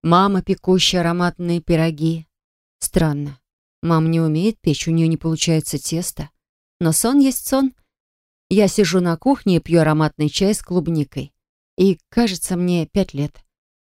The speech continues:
Внезапно прямо с потолка с едва слышным стуком на пол упал таракан. Большой, черный. Он тут же перевернулся со спинки на брюшко и быстро побежал в угол. И вот уже десятки тараканов падают с потолка, бьются о пол, падают на стол, на меня.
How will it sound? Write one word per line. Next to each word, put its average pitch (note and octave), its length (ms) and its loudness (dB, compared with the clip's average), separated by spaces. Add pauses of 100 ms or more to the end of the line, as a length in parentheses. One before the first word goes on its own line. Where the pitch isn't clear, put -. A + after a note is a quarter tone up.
(240)
Внезапно F3+ 480 0
прямо F3+ 240 0
с - 80 -2
потолка F3+ 560 0
с - 80 -6
едва E3 260 0
слышным E3+ 400 -2
стуком E3+ 440 -2
на F3 100 2
пол F3+ 200 2
упал F3 260 0
таракан. E3+ 580 -2 (300)
Большой, G3 420 2
черный. D#3+ 540 0 (260)
Он A3+ 160 4
тут C4+ 220 2
же F#3+ 100 2
перевернулся G#3 640 2
со F3+ 160 0
спинки G3 380 0
на F#3 100 2
брюшко F#3 400 0
и G#3 220 0
быстро F#3+ 300 0
побежал G3 420 2
в F3 80 0
угол. D#3 280 -4 (320)
И - 40 2
вот G#3 140 2
уже A3+ 140 2
десятки A3+ 500 2
тараканов F#3+ 500 0
падают G3 320 2
с - 20 -16
потолка, G#3+ 520 2
бьются G#3 540 0
о B3 160 6
пол, F#3+ 220 0
падают A3+ 380 0
на G#3 120 0
стол, A#3 320 2
на F#3+ 100 2
меня. A3 440 4